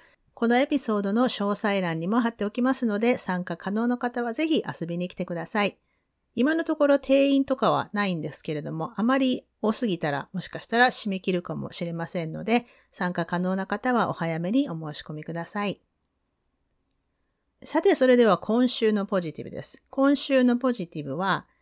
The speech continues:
先週少しお話ししたんですけれども、七月一日のカナダデーの祝日をもう私は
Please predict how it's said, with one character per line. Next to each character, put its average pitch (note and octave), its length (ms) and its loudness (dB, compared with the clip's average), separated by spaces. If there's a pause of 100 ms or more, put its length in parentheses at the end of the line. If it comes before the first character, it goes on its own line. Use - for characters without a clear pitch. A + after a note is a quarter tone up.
(480)
先 C#4+ 280 4
週 C4 280 2
少 B3+ 260 -2
し E3+ 320 -4
お D#3+ 40 -8
話 F3+ 520 -4
し - 40 -14
し - 80 -12
た F3+ 140 -4
ん E3 60 -6
で D3 120 -8
す - 120 -16
け D3 120 -6
れ D3+ 100 -4
ど D#3 120 -10
も、 G3+ 260 -2
七 - 240 -4
月 C#4+ 360 -2
一 B3 120 -2
日 A#3+ 260 -2
の F#3 180 -2
カ - 160 -8
ナ A#3+ 160 2
ダ C#4+ 140 2
デ F3 240 0
ー - 20 -2
の D3 120 -6
祝 - 260 -8
日 E3 320 -8
を G3 240 0
も F#3+ 220 -2
う - 20 -6
私 D#3 340 -4
は G3+ 280 -2